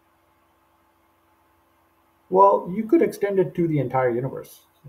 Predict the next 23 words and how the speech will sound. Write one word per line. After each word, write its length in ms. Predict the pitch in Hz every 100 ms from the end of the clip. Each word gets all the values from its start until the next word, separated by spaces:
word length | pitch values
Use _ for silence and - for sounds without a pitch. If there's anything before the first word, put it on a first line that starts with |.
| - 143
That's 400 | - - - _ _ _ -
pretty 200 | 120 110
easy. 120 | 110 _
So, 160 | 147 - _ _ _ _ _ _ _ _ -
because 320 | 120 127 117
there's, 300 | 120 117 113
um, 420 | 113 107 104 113 - _ _ _ _ - - -
observed 640 | - 113 139 165 - -
to 80 | 131
be 300 | 120 113 113
a 100 | 110
hundred, 560 | - - 139 139 135 - _ _ _ _ _ _ _ _ 104
uh, 800 | 101 - - - - - -
sorry, 280 | - 170 143
two 260 | - 226 -
trillion 560 | - 196 208 170 - - - 131
galaxies 800 | 107 - - - - - _ _ -
in 80 |
the 80 | -
universe. 420 | - - - - _ _ _ _ _ _ _ _ _ -
Two 220 | 214 214
trillion 400 | 180 170 160 156
galaxies, 600 | - 147 - _ 156